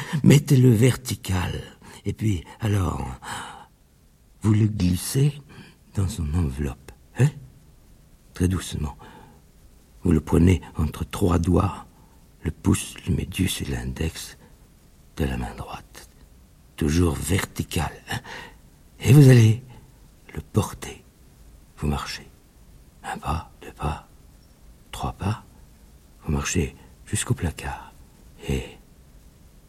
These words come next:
la tête de la main gauche, vous ouvrez le placard. Vous Jetez un coup d'œil dedans, d'abord.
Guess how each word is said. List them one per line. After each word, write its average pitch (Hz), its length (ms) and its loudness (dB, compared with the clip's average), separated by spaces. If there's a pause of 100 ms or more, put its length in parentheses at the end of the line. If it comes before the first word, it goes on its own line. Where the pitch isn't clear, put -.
(240)
la - 120 -16
tête - 280 -2
de 80 80 -2
la 78 120 2
main 64 240 0
gauche, - 360 0 (640)
vous 76 240 0
ouvrez 85 380 0 (680)
le - 60 -20
placard. - 460 -10 (1200)
Vous - 260 -6 (680)
Jetez 76 400 0
un 65 80 -2
coup - 200 -4
d'œil 71 240 0
dedans, 67 320 -2 (840)
d'abord. - 400 -10